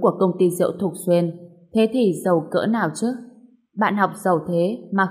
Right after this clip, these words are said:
không nói cho bọn họ câu nào hết. Thế mà còn giấu giấu giếm giếm, cầm tiền của người khác, còn mình thì lén lút giả vờ giả vịt. Bạch Tuyết càng coi thường Trần Minh Chết bao nhiêu, thì càng cảm thấy tức giận bấy nhiêu. "Tiểu Tuyết,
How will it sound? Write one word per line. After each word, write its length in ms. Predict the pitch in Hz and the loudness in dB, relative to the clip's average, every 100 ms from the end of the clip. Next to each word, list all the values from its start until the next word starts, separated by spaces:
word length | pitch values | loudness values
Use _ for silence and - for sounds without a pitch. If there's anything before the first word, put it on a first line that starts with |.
| 196 | 0
không 180 | 226 | 0
nói 180 | 208 190 208 | 2 0 -2
cho 140 | 247 | -4
bọn 200 | 202 202 | -2 -2
họ 280 | 185 175 - | 0 -2 0
câu 160 | 190 175 | 2 2
nào 220 | 175 156 | 4 2
hết. 220 | 175 247 - - - - _ | 2 -2 -4 -18 -20 -20 _
Thế 120 | 226 | 0
mà 220 | 214 240 - | 2 0 0
còn 140 | 180 | 0
giấu 220 | 156 165 | 2 2
giấu 220 | 170 180 175 180 | 4 4 4 2
giếm 100 | 180 175 | 0 2
giếm, 220 | 180 180 254 175 - - | 0 0 -2 -10 -18 0
cầm 140 | 220 202 | 2 4
tiền 220 | 202 190 - | 4 2 2
của 100 | 190 | 2
người 200 | 170 165 | 4 2
khác, 300 | 202 262 285 - - | 0 -6 -6 -18 -8
còn 180 | - 202 | 2 4
mình 160 | 190 175 | 4 4
thì 100 | 190 | 2
lén 240 | 175 175 | 2 2
lút 160 | 202 285 | 2 0
giả 180 | - 214 156 | -2 -4 -2
vờ 160 | 185 170 | 2 0
giả 260 | 160 180 165 | 0 -4 -2
vịt. 160 | 165 160 - - - _ _ _ - | -2 -2 -6 -20 -20 _ _ _ 0
Bạch 140 | 175 175 | 0 4
Tuyết 160 | 262 269 | 0 2
càng 200 | 233 190 165 | -2 -2 0
coi 140 | 185 180 | 0 0
thường 200 | 196 160 | -2 -2
Trần 200 | 175 175 | -2 0
Minh 120 | 170 165 | 0 0
Chết 200 | 175 170 | -2 -2
bao 180 | 190 175 | 0 2
nhiêu, 340 | 170 170 165 170 - - | 4 4 2 -2 -18 -2
thì 100 | 240 | 0
càng 260 | 214 202 185 180 | 0 0 0 -2
cảm 220 | 202 165 | -4 -2
thấy 200 | 180 175 175 | 0 0 0
tức 80 | 277 | -4
giận 220 | - 185 175 | -2 -2 2
bấy 140 | 170 | 2
nhiêu. 340 | 170 180 180 175 175 - - _ _ _ _ _ _ _ _ _ _ _ _ _ _ - | 4 4 2 0 -8 -20 -20 _ _ _ _ _ _ _ _ _ _ _ _ _ _ 6
"Tiểu 120 | 190 180 | 6 6
Tuyết, 200 | 202 | 2